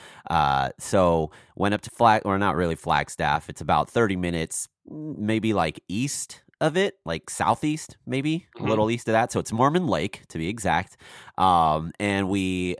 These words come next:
Speaker 1: the family, meaning the family, bought a new cabin next to the cabin that is already owned. So there's sort of a, like, a family cabin that was already a part of the family, but then someone else bought it throughout, you know, time.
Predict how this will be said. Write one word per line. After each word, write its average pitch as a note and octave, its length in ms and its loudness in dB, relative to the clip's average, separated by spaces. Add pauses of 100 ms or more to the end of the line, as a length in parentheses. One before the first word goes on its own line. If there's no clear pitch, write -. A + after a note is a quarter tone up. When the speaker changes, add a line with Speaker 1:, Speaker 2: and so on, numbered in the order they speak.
Speaker 1:
the F#2 120 -2
family, G#2 600 -2
meaning E2 320 -6
the D#2+ 80 -6
family, G#2 480 -2
bought E2+ 420 2
a E2+ 160 -4
new C#3+ 240 2
cabin D2+ 540 -4
next F2 300 -4
to G2 60 -2
the E2 100 -2
cabin D#2+ 420 0
that D#2 160 -2
is D2+ 120 -6
already D2+ 360 0
owned. E2+ 340 -2 (260)
So B2 140 2
there's A#2 400 0 (140)
sort E3+ 220 2
of A#2+ 60 0
a, A2 60 6
like, D#2+ 280 2
a C2 260 -4
family G2+ 680 0 (200)
cabin F#2 400 0
that D#2 180 0
was D#2+ 320 -4 (140)
already F#2+ 400 2
a G2+ 40 -2
part A#2 200 4
of G#2 40 -4
the G#2+ 80 2
family, A2 440 2
but F2 120 -2
then D2+ 160 -4
someone F2+ 360 -2
else G#2 240 2
bought F#2 260 4
it F#2 240 -2 (220)
throughout, F2 420 4
you F2 140 -2
know, C#2 300 -4 (220)
time. F#2 500 -6